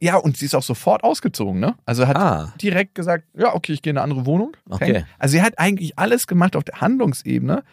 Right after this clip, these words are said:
Speaker 1: aber auf der verbalen Ebene hat sie gesagt, "Wenn du dich entschuldigst, dann ist alles gut."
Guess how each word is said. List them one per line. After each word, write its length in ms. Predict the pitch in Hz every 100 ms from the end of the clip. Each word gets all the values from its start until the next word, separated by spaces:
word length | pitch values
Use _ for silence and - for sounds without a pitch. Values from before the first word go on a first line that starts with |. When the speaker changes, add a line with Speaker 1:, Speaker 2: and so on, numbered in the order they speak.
| _
Speaker 1:
aber 180 | - 127
auf 80 | 135
der 160 | 123 113
verbalen 480 | 107 107 175 240
Ebene 240 | 147 135 131
hat 160 | 123
sie 80 | -
gesagt, 340 | - 127 147 - _ _ _ _
"Wenn 160 | 131 147
du 80 | 175
dich 160 | 147
entschuldigst, 640 | 143 - 247 - 208 - - _ _ _ _
dann 460 | 135 139 170 190 180 _
ist 180 | 143 -
alles 240 | 156 -
gut." 220 | - 131